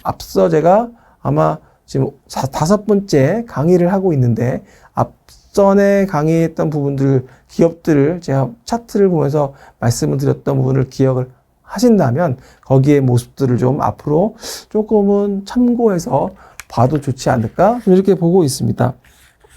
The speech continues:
그래서, 어, 이 차 전지 관련된 이렇게 주가가, 어, 최고가를 기록한 이후에 계속적으로 최근에 조정을 보여주고 있지만, 뭐 전체적으로 본다면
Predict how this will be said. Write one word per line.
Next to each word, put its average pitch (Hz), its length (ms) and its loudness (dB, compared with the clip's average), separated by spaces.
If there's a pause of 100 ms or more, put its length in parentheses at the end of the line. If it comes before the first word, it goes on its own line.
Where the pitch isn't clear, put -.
(320)
그래서, 170 440 2 (360)
어, - 160 0
이 165 80 2
차 233 140 0
전지 214 460 2
관련된 160 640 2
이렇게 131 220 -2
주가가, 151 600 0 (520)
어, 127 400 -2 (1300)
최고가를 226 600 2
기록한 147 500 0
이후에 131 540 4
계속적으로 139 680 0
최근에 151 460 -4 (320)
조정을 151 400 2
보여주고 131 460 2
있지만, 131 560 -2 (320)
뭐 151 100 -6
전체적으로 208 580 2
본다면 170 680 0